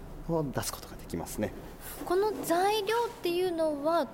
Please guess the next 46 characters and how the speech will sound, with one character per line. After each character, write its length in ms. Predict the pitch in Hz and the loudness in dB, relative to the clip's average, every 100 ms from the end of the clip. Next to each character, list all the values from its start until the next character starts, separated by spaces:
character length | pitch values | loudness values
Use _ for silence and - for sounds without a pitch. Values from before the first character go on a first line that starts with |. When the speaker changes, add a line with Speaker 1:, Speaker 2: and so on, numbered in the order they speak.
| - | -8
Speaker 2:
と、 100 | - | -4
地 140 | 208 240 | 2 6
元 320 | 254 302 349 | 6 4 2
の 100 | 330 | 2
材 200 | 311 302 | 0 2
料 100 | 320 | 2
な 100 | 220 | 0
ん 60 | 175 | -2
で 100 | 165 | -6
す 60 | |
か？ 80 | - | -2
Speaker 1:
は 60 | 175 | -2
い、 80 | - | -2
地 80 | 123 | 2
元 200 | 117 117 | 4 4
の 140 | 113 | 4
材 240 | 110 117 92 | 4 4 4
を 60 | |
使 160 | 87 - | 0 -6
っ 40 | |
て 120 | - 98 | 0 0
お 40 | |
り 60 | 98 | 2
ま 100 | 113 | 2
す。 220 | 113 90 | 2 2
Speaker 2:
は 80 | 139 | 0
い。 20 | |
Speaker 1:
地 120 | 104 | 0
元 180 | 92 92 | 0 0
西 260 | 90 - | 0 -2
川 200 | - 127 | 0 0
材 200 | 131 131 | 2 2
の 280 | 123 117 110 | 2 2 0
杉 560 | 110 - 101 98 139 135 | 0 0 0 0 0 2
で 80 | 135 | 0
す 160 | - | 0
ね。 140 | 80 - - - 226 | -8 -10 -16 -6 0
Speaker 2:
西 380 | 262 262 - - | 0 0 -6 -4
川 500 | 285 294 294 294 262 | -2 0 2 0 0
材 360 | - 262 262 | 0 2 2
っ 20 | |
て 180 | 254 - | 0 -2
い 60 | 269 | 0
う 20 | |
の 140 | 220 | 0
は 80 | 190 | -2